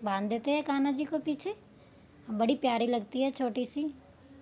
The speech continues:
अब ये देखिए, ये हमारे पास है टू पॉइंट टू है और, और ले-, लेंथ इसकी हो गई फ़ोर एंड हाफ़। इससे हम चोली बनाएंगे।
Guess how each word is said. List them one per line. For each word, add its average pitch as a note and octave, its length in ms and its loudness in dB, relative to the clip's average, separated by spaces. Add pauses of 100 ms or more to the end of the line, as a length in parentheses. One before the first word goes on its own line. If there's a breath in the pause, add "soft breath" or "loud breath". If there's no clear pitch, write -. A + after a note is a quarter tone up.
(2250)
अब A3 140 0
ये A3+ 140 2
देखिए, A#3 360 2
ये A#3+ 260 0
हमारे A#3 360 0
पास A#3+ 280 -2
है E4+ 80 -2
टू B3 200 0
पॉइंट B3 360 -2
टू B3+ 200 4
है C4+ 180 0
और, G#3+ 1160 -2
और G#3 580 2
ले-, G#3+ 360 0
लेंथ G#3+ 360 0
इसकी C#4+ 320 0
हो C#4 120 4
गई D#4 220 0
फ़ोर A3+ 380 4
एंड D#4 200 4
हाफ़। - 1120 -8
इससे B3+ 380 2
हम D#4+ 260 8
चोली B3 360 4
बनाएंगे। F#3 580 0